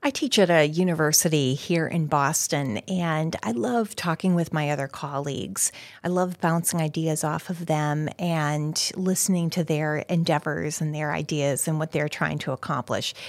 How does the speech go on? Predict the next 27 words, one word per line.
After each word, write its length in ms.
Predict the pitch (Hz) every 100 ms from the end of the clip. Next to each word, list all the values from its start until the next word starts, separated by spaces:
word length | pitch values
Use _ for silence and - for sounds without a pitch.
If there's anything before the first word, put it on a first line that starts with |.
| - -
It's 160 | 202
really 460 | 190 202 202 185 156
inspiring 680 | 147 - 143 135 113 82 160
to 180 | - 160
me. 300 | 143 139 - _ - - - - - _
And 480 | 214 202 196 190 - -
recently, 960 | 202 240 370 302 262 156 143 143 160 - - - - _ -
I 540 | 175 175 170 170 165 -
talked 380 | - 190 - -
with 480 | 165 165 - - -
one 300 | - 175 165
of 180 | 160 160
my 300 | 156 143 139
mentors 840 | 151 254 302 156 143 156 - - - - - - - _ _
there, 460 | 160 160 139 - 240 - - - -
and 580 | 208 202 185 185 160 -
we 160 | 220 302
were 80 | 339
talking 420 | - 269 240 208
about 320 | 165 160 151
the 100 | 160
importance 680 | 156 - - 214 - 196 - -
of 480 | 160 151 151 - - -
when 200 | 190 233
you're 220 | 247 214
writing 760 | - 170 175 175 151 127 117 - _ -
and 160 | 165